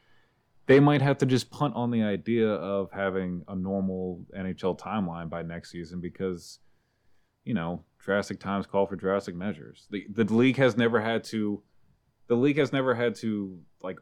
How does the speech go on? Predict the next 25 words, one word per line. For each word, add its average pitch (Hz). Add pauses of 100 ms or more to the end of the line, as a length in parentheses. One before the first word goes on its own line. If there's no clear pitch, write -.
alter 104
or 98
impact, 101 (180)
uh, 85 (560)
more 104
than 98
one 95
season 92
at 80
a -
time. 73
Like, 87
every 135
time 143
they've 123
had 120
a 107
lockout, 98
it's -
either 90
for 87
partial 110
season 98
or 80
just 90